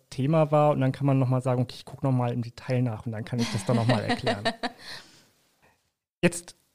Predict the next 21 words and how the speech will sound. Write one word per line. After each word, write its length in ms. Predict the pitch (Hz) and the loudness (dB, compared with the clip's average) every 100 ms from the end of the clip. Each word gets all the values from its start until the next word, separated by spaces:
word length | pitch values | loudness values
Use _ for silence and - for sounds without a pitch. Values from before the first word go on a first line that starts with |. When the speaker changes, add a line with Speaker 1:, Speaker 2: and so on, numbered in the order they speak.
| _ - | _ -4
Speaker 1:
zwei 220 | - 135 | 2 4
Jahre 580 | 147 147 147 151 156 151 | 6 4 4 4 2 2
Corona-Pandemie 1000 | 151 131 147 156 156 160 160 165 170 156 | -2 2 4 4 4 4 4 4 2 0
sind 360 | 139 151 143 - | 2 2 2 -2
vorüber. 760 | 147 127 156 170 196 214 208 - - | -2 2 2 4 4 4 4 0 -14
Wir 260 | 151 160 160 | -2 2 4
lockern, 680 | 151 160 190 208 202 196 | 4 4 4 4 2 0
wir 120 | 165 160 | -2 -4
kommen 240 | 165 170 | -2 0
immer 260 | 170 180 170 | 2 2 4
näher 300 | 160 180 180 | 2 2 0
an 380 | 175 156 160 | 0 0 0
den 460 | 156 160 160 156 156 - - - | 2 2 4 2 0 -4 -20 -4
neunzehnten, 440 | 151 160 170 165 160 | 2 2 2 0 0
zwanzigsten 540 | - 160 165 - 147 | 2 0 0 0 4
März, 380 | 139 156 175 - | 6 4 2 -4
wo 440 | 143 147 151 147 - _ - | 0 4 4 2 -2 _ 0
alles 240 | 156 160 | 2 6
Mögliche 680 | 165 160 151 151 156 147 139 _ _ | 6 4 2 4 4 4 -2 _ _
aufhören 360 | 147 151 170 165 | 0 2 2 2
soll. 300 | 165 175 | 4 4